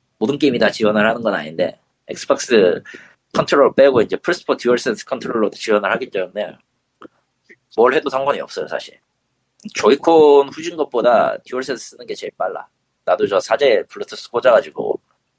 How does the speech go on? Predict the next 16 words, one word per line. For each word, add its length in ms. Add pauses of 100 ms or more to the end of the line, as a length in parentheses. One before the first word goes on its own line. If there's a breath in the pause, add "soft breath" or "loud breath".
(280)
저 160
쓰리디스 460
게임을 520 (320)
듀얼센스로 540
하거든. 280 (920)
졸라 200
배드감 380
쩔어. 260 (220)
<laughs> 2250
닌텐도 360
게임을 520 (480)
플레이스테이션 540
포 280 (100)
컨트롤러로 460
한단 240
말이야. 240